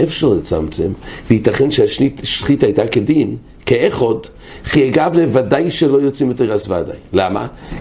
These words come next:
כי אדם לא יכול להיות מנוי על שתי פסוחים. ככה מבואר בדברי המרשו. מילא כל דברי המשנה שהם יוצאים,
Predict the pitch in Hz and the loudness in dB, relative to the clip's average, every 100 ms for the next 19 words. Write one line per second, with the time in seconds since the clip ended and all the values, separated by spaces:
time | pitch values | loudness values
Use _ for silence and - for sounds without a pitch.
0 | - 135 104 123 135 147 127 110 127 110 | -2 0 2 0 0 2 0 0 0 0
1 | 104 92 95 92 90 - 85 - - - | 0 0 0 0 -2 -4 -6 -4 -8 -8
2 | - - - - - - - - - 127 | -10 -14 -14 -16 -16 -18 -18 -10 -2 0
3 | 113 107 98 95 92 92 90 85 87 - | 2 2 2 2 2 2 2 0 -4 -8
4 | - - 139 156 135 196 214 180 135 120 | -8 0 2 2 0 0 2 0 0 0
5 | 147 135 120 113 123 113 104 98 - - | -2 -2 -2 -2 0 0 0 0 0 -2
6 | 233 | 0